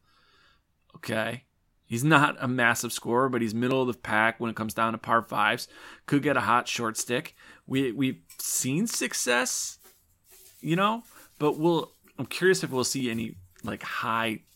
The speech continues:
top twenty, top thirty. Like, the guy's sixty-three hundred for a reason, right? So you gotta taper your expectations somewhat. But still, it's an interesting play. Again, these guys are fitting that mold of, okay, way overlooked,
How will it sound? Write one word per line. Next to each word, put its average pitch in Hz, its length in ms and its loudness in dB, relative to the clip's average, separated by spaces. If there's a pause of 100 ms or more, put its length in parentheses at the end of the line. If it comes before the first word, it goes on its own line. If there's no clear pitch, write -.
top 107 260 -8
twenty, 113 260 -6
top 104 180 -10
thirty. 123 220 -8
Like, 165 220 0
the 165 80 -4
guy's 185 260 -2
sixty-three 147 520 -2
hundred 127 240 -2
for 104 140 -8
a 104 60 -8
reason, 113 380 -6
right? - 260 -8 (420)
So - 140 0
you 139 180 2
gotta 131 180 -2
taper 131 380 -2
your 107 200 0
expectations 110 920 -4
somewhat. 107 440 -6 (520)
But 127 360 2
still, 143 280 4
it's 120 160 0
an 156 80 -2
interesting 202 400 -2
play. 135 480 2 (440)
Again, 127 400 -2 (180)
these 160 260 -2
guys 151 280 4
are 131 60 -2
fitting 135 300 -2
that 120 160 2
mold 110 360 -4
of, 107 520 -6 (500)
okay, 117 440 0 (560)
way 180 260 6
overlooked, 139 720 4